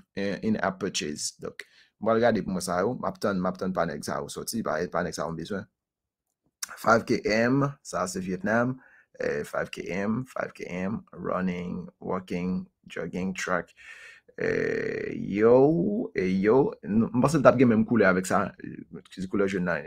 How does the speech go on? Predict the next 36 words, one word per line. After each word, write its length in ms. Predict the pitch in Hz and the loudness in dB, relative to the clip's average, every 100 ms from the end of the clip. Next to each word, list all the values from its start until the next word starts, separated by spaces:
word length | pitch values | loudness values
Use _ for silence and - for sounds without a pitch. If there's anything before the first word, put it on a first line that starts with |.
| - | -8
leglin 440 | 87 90 85 90 | -8 -6 -4 -2
an. 80 | 120 _ _ _ | -4 _ _ _
Five 200 | 95 92 | -10 -6
km, 220 | 87 82 - _ | -6 -6 -12 _
five 240 | 76 76 | -4 -4
km 320 | 82 78 80 - - | -4 -6 -6 -10 -12
utilities 760 | 82 - 80 - 90 104 98 - _ _ _ _ | -10 -8 -10 -4 -2 -2 -4 -12 _ _ _ _
eh, 460 | - - - - _ _ _ _ _ 87 82 82 - - - - - - - - - 71 76 80 82 | -8 -6 -8 -12 _ _ _ _ _ -10 -10 -14 -16 -16 -18 -20 -20 -20 -20 -16 -12 -10 -10 -8 -4
nop 240 | 95 - - _ _ | -2 -2 -4 _ _
ten 240 | - 101 101 | -2 0 0
km. 580 | 104 85 98 110 120 120 _ _ _ _ _ _ _ | 0 2 2 2 2 0 _ _ _ _ _ _ _
Zanmi, 400 | 185 233 349 285 - - | -4 -2 -2 -6 -10 -4
gade 200 | - 202 | -2 -2
kantite 400 | - - - 302 | -2 -4 -2 0
bagay 240 | 262 226 160 | 2 2 2
sa 160 | 135 | 4
yo 80 | 113 | 4
genyen. 180 | 107 90 | 4 2
Ou 80 | - | 4
wè, 60 | 240 | 6
lè 80 | 214 | 8
moun 120 | 151 | 10
sa 80 | 135 | 10
yo 100 | 123 | 8
kòmanse 280 | 120 120 101 | 6 4 2
jwenn 280 | 95 98 92 | 0 2 4
bagay 180 | 90 | 4
sa 160 | 85 82 | 2 0
yo 280 | 82 82 76 | 0 -4 -4
pou 100 | - | -2
y 60 | 78 | -2
ap, 80 | - | 0
pou 720 | 80 - - - - _ 87 | -2 -2 -8 -20 -20 _ -2
y 20 | |
ap 100 | - | -2
kouri 260 | - 90 | -2 -2